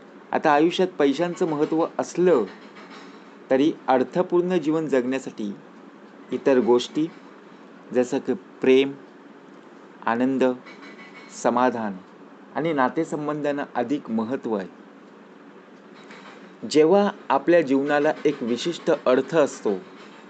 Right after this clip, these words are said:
तेव्हा आपल्याला पैशांशिवायही खूप काही मिळत असतं.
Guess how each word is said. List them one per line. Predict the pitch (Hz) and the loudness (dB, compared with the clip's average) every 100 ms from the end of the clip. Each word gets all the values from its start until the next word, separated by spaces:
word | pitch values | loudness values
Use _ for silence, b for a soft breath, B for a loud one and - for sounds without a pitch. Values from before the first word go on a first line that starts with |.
| - - - - - | -20 -20 -20 -6 0
तेव्हा | 123 139 113 113 - - - - | 4 4 2 -4 -16 -20 -20 -6
आपल्याला | 117 - 135 135 139 | -6 0 2 4 2
पैशांशिवायही | - 117 110 131 131 127 127 123 120 113 98 - - - - | 0 0 0 -2 -2 -4 -2 0 -2 -4 -6 -10 -20 -20 -6
खूप | - 147 - | -2 -2 0
काही | 131 123 | 2 2
मिळत | 117 110 107 | 0 0 -2
असतं. | 101 - - | -8 -14 -20